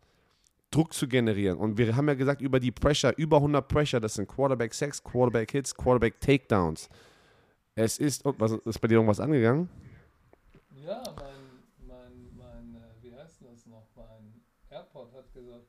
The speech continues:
Speaker 2: „Du,
Speaker 1: Schon wieder.
Speaker 2: dis-, ich disconnecte mich.“
Speaker 1: Pass auf, Pa-, Pa-, Patrick, du hast bestimmt auch die Statistik. Highest Pass Rush Win Rate as a Defensive Tackle. Rat mal, wer es ist. Aaron Donald. Sechsundzwanzig Prozent. Achso,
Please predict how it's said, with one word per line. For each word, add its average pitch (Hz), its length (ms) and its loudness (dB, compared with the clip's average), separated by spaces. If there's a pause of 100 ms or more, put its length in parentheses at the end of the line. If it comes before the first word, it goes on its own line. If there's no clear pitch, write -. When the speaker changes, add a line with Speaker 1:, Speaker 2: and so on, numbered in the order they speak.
(240)
Speaker 2:
„Du, 247 200 -18
Speaker 1:
Schon 95 240 -4
wieder. 95 220 -2
Speaker 2:
dis-, - 280 -20 (400)
ich 165 160 2
disconnecte 190 640 2
mich.“ 113 260 0 (540)
Speaker 1:
Pass 123 160 0
auf, 143 180 4 (320)
Pa-, 147 120 0
Pa-, 139 300 0
Patrick, 139 420 2
du 127 60 4
hast 123 100 0
bestimmt 127 240 -2
auch 127 80 2
die 131 100 -8
Statistik. 104 500 -14 (1000)
Highest 185 460 6
Pass 175 440 4
Rush 170 240 2
Win 151 280 2
Rate 131 480 2
as 123 180 0
a 120 40 0
Defensive 135 500 -2
Tackle. 107 460 -2 (100)
Rat 92 280 -6
mal, 110 140 -2
wer 123 160 6
es 127 80 -2
ist. 104 320 -2 (420)
Aaron 113 260 4
Donald. 104 380 4 (240)
Sechsundzwanzig 185 1080 4
Prozent. 151 640 0
Achso, 120 320 2